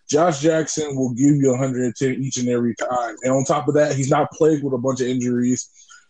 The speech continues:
That's, uh, that's another concern for me with Derwin James. He, he has played with injuries. So is Minkah Fitzpatrick,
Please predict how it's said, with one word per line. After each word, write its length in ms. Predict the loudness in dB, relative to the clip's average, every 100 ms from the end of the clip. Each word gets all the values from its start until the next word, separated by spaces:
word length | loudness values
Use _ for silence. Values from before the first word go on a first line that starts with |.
| -2
That's, 260 | 0 2
uh, 240 | 2 2 2
that's 180 | 0 -2
another 460 | 0 2 2 2 0
concern 640 | -2 -2 0 0 0 -2 -2
for 160 | -4 -2
me 260 | -2 0 2
with 240 | 0 2
Derwin 360 | 2 4 2 2
James. 500 | 2 2 -2 -8 -20 _ _ _
He, 260 | 2 4 4
he 240 | 4 4
has 160 | 4 2 0
played 200 | 2 2
with 180 | 0 0
injuries. 460 | 0 0 -2 -6 -6 -18 -20 -6
So 300 | -2 0 -2
is 80 |
Minkah 260 | -4 -12 -10
Fitzpatrick, 680 | -6 -4 -2 0 0 0